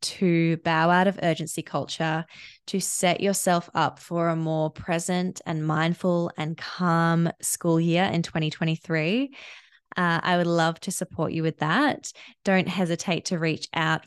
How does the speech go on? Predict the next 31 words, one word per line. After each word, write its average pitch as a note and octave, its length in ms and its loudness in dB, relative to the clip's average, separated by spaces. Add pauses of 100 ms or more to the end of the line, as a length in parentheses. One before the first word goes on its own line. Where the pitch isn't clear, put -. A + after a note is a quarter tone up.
(140)
for E3 160 -2
teacher E3+ 340 -2
wellness D#3+ 340 0
coaching. C4+ 600 -2
We E3 360 0
could F3 200 -2
have F3 220 -4
a E3 60 2
one-off E3 640 0
power E3+ 300 0
hour E3+ 300 2
session F3 340 -4
together, A3 540 0 (560)
um, E3 580 -2 (320)
or G3+ 380 8
we F3+ 100 4
could E3+ 220 -2
work E3 240 2
together D#3+ 560 0 (120)
for E3 200 -2
three D#3+ 400 -2
months. D#3 540 0
This F#3+ 180 -4
is E3+ 80 -6
my E3+ 140 2
favorite E3+ 600 0
way F2 240 -2
to F#3 140 -6
work D#3 240 -4
with D#3 100 -6
clients, - 800 0